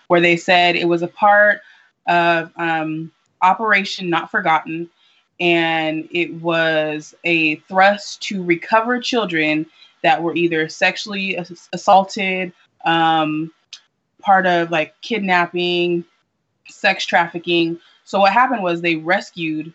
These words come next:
twenty-six children, um, and thirteen children were safely located. So it wasn't like they were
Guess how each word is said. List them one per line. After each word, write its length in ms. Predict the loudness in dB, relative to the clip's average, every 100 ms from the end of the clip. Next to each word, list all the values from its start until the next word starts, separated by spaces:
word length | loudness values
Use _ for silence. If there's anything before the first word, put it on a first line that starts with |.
| _ _ _ _ -10
twenty-six 640 | -2 0 0 -2 -6 -4
children, 580 | -4 -4 -6 -10 -10 -12 _ _ _ _ 0
um, 500 | 4 4 4 2 -2
and 300 | -4 -2 -2 -4
thirteen 840 | 0 0 0 -6 -2 2 2 0 -4
children 440 | -4 -2 0 -2
were 140 | -4
safely 680 | -6 -2 0 0 -2 -6 -4
located. 680 | -2 -6 -6 -10 -10 -10 -16 -20 -20 -20 -4
So 280 | 2 2
it 60 | 4
wasn't 300 | 2 2 2
like 220 | 0 0
they 100 | 0
were 320 | 0 0 -2